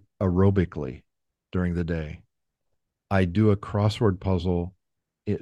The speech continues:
toward the evening, and then I reflect on the day. And I go to sleep at a regular time, and I sleep longer than five hours.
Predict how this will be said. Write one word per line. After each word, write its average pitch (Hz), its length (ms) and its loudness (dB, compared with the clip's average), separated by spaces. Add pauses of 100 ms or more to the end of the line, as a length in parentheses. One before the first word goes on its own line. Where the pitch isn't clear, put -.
toward 139 320 0
the 101 240 0
evening, 85 440 -2 (280)
and 98 140 2
then 95 120 2
I 90 80 0
reflect 90 640 -2 (100)
on 90 260 -2
the 87 100 -2
day. 71 340 -6 (1040)
And 92 140 2
I 90 80 2
go 95 220 4
to 92 100 2
sleep 95 460 2 (400)
at 92 100 0
a 87 40 0
regular 87 420 0
time, 85 500 -4 (720)
and 95 100 -4
I 85 120 -4
sleep 95 420 -2 (360)
longer 104 520 2
than 113 180 0
five 95 320 -2
hours. 85 460 -6